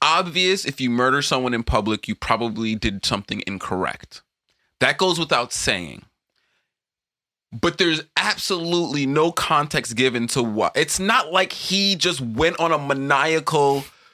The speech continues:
uh, uh, uh, fit of rage and murdered someone in public with the Captain American shield.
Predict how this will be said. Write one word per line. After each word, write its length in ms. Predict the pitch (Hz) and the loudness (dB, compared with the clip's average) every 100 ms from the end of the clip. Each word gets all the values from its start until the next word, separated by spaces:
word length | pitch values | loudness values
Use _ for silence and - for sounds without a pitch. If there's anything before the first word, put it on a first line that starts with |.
| _ - | _ 0
uh, 400 | 131 131 131 127 | 4 6 6 4
uh, 300 | 127 127 123 113 | 4 4 4 4
uh, 140 | 127 | 2
fit 240 | 120 - 175 | 2 2 2
of 140 | 131 | 2
rage 420 | 143 175 175 156 - | 4 4 4 0 0
and 180 | 139 127 | 0 2
murdered 400 | 135 151 160 147 | 2 2 2 0
someone 340 | - 139 139 | 0 0 0
in 100 | 127 | 0
public 480 | - 151 127 120 - | 2 2 2 -2 -2
with 140 | 117 | -2
the 120 | - 113 | -2 0
Captain 320 | 127 120 110 | 0 0 -2
American 360 | 110 104 - | 0 0 -2
shield. 500 | 101 - 90 78 76 | -2 -2 -2 -4 -6